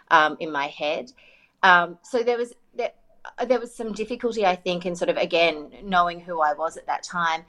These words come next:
But then for me, um, having children really gave me a creative surge that I don't think I had before. And while I was always ambitious, I didn't really,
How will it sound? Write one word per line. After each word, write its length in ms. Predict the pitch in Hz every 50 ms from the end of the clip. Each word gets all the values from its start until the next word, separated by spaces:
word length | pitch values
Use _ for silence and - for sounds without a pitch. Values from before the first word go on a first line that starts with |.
| _ _ - _
But 100 | - 294
then 200 | 277 302 359 381
for 160 | 359 - 339 285
me, 600 | 233 196 175 185 185 180 170 160 160 156 - - - 185
um, 340 | 185 185 180 180 180 180 - _ _ _ _ _ _ _ - 220
having 420 | - 247 254 247 269 262 254 220
children 760 | - - - 202 196 202 202 - 208 175 160 151 151 151 - 180
really 640 | 165 180 185 190 196 202 208 208 214 214 208 208 -
gave 280 | - 190 180 175 175 180
me 140 | 175 165 156
a 60 | 156
creative 560 | - - - 175 165 151 156 160 175 170 170
surge 640 | - - - 147 135 - - 107 123 196 - - - - - - - - _ -
that 120 | 196 185
I 100 | 190 190
don't 280 | 190 190 185 196 247 254
think 160 | 277 262 247
I 80 | 233 202
had 240 | 196 180 170 175 -
before. 460 | 185 175 - - 175 151 147 - - - - - -
And 120 | 214 233
while 160 | 233 226 240
I 80 | 269 311
was 160 | 294 285 262
always 220 | 233 214 208 180 190
ambitious, 800 | 180 175 170 165 160 - - 175 147 147 - 202 - - - _ - - - - _ -
I 120 | 214 214
didn't 300 | 202 233 233 254 226 -
really, 560 | 190 202 202 202 202 190 190 185 180 185 -